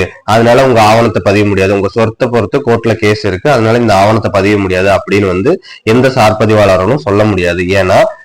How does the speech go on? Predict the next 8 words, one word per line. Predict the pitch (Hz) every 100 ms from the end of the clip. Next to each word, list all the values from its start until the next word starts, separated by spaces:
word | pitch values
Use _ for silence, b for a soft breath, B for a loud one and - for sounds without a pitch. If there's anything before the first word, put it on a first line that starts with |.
| _
பதிவு | 120 131 170 165
அதிகாரி, | 123 117 117 104 104
அதாவது | 95 101 110 143
சார் | 127 117 113
பதிவாளரை | 123 120 110 107 117 156
ஒரு | 123 117
எதிர்மனுதாரராவோ | 107 131 139 127 117 107 101 98 101 151
பிரதிவாதியாவோ | - 120 131 131 123 120 113